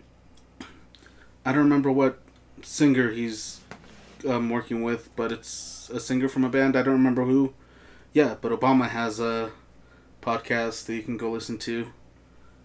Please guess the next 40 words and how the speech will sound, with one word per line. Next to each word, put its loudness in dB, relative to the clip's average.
And -10
once 0
again, 2
I -2
don't -2
remember -2
what -4
it's -12
about. -4
I -10
don't -6
know -8
if -12
it's -12
political -8
stuff -8
or -12
just -10
life -6
stuff. -8
But -2
the 0
last 2
one -2
I -2
found -4
out -4
about -4
was -10
today, 2
and 0
it's -4
Paris 0
Hilton. -4
Paris -4
Hilton -2
has -8
a -18
podcast -8
now. -8